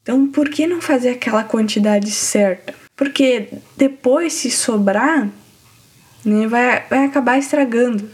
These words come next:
Então, faça a quantia certa, ou senão,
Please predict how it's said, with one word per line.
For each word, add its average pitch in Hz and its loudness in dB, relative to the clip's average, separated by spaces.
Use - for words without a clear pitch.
Então, 233 -2
faça 277 0
a 302 0
quantia 254 0
certa, 240 -2
ou 247 2
senão, 208 0